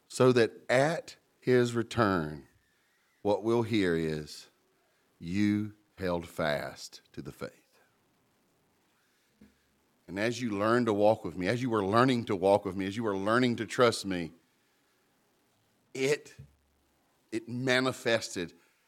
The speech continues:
in a different sort of life because you were walking with me. What's the flip side of this story?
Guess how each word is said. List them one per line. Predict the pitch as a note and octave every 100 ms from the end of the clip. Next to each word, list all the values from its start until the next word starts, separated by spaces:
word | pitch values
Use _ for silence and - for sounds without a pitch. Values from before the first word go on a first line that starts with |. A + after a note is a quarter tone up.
| _ _ _ -
in | G#2
a |
different | F2 E2 A#2 - G#2
sort | - G#2
of | F#2+
life | F#2+ F2+ E2+ - - - _ _ _ _ _ _ -
because | - F#2+ E2
you |
were | E2+
walking | D#2+ D#2+ E2
with | D#2 C#2+
me. | C2+ - _ _ _ _ _ _ _ _ _ _ _ _ _ _ _ _ _ _ _ _ _ _ _ _ _ _ _ _ _ _ _ _ _ _ _ _ _ _ _ - _ _ _ _ _ _ _ _
What's | C3 C#3
the | B2
flip | C3 C#3+
side | - C#3+ C3+
of | C3
this | B2+
story? | - C#3 C#3